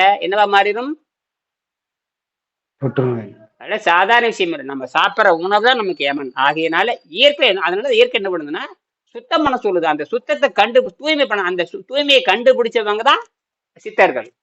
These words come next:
Speaker 1: அதனாலதான் வெங்கடேசன் தனியா நின்று, ஏன்னா ரெண்டாயிரம் ஆண்டு இடை-, சித்தர்களுக்கு நமக்கு ரெண்டாயிரம் ஆண்டு இடைவெளி, கடைசியா ஒரு நூறு ஆண்டுகள் நமக்கு இடைவெளி இருக்கு. அதுதான் இந்த ரெண்டு இடத்துல சொல்லி வர சேந்தமங்கலம் சன்னியாசி கரடு, அதுக்கப்புறம் சுருடிமலை, நான் அவங்க ஊருக்கு நான் போயிருக்கேன்.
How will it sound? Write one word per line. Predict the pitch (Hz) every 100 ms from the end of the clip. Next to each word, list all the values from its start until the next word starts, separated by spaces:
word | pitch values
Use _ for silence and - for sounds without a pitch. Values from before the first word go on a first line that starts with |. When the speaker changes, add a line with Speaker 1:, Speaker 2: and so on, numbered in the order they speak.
| -
Speaker 1:
அதனாலதான் | 165 185 180 196 302 311 180
வெங்கடேசன் | 202 247 269 240 180
தனியா | 190 240 285 294
நின்று, | 254 240
ஏன்னா | 202 262 247
ரெண்டாயிரம் | 160 185 226 233 226
ஆண்டு | 247 226
இடை-, | 185
சித்தர்களுக்கு | - 214 262 247 220
நமக்கு | 214 220
ரெண்டாயிரம் | 214 190 202 196
ஆண்டு | 185
இடைவெளி, | 160 147 117 -
கடைசியா | 165 208 285
ஒரு | 254
நூறு | 202 220 226
ஆண்டுகள் | 233 220 196
நமக்கு | 175 156
இடைவெளி | 156 165 143
இருக்கு. | 143 _ _ _ _ _ _ _ -
அதுதான் | 208 247 285
இந்த | 247 202
ரெண்டு | 220 226
இடத்துல | 226 226
சொல்லி | 196 180
வர | 156 143
சேந்தமங்கலம் | 196 202 190 190 185 185
சன்னியாசி | 185 196 208 202 202
கரடு, | 196 196 262 - _ _ -
அதுக்கப்புறம் | 170 180 180 180 196
சுருடிமலை, | 240 226 202 180 151 117 - _
நான் | 170 170
அவங்க | 170 170
ஊருக்கு | 208 202
நான் | 170 147
போயிருக்கேன். | 170 139 127